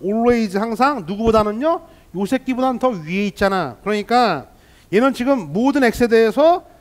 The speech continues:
이 절대값 아니 양이야, 음이야? 얘가 항상 더 크기 때문에 얘보다 이건 항상 음이에요. 음. 음이니까 어떻게 별 고민 없이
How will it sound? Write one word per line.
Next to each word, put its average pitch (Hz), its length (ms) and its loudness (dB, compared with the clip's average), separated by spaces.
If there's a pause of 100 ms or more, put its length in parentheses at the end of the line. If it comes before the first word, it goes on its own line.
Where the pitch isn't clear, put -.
(140)
이 226 140 -4
절대값 226 460 -2
아니 220 260 2
양이야, 202 440 2
음이야? 190 400 0 (680)
얘가 202 220 2
항상 226 260 -2
더 202 80 -6
크기 240 260 -8
때문에 208 320 -2
얘보다 170 380 0
이건 180 220 -4
항상 302 520 -2
음이에요. 185 480 2
음. 175 220 0 (300)
음이니까 247 580 2
어떻게 208 500 0 (260)
별 254 280 2
고민 233 380 0
없이 165 680 -2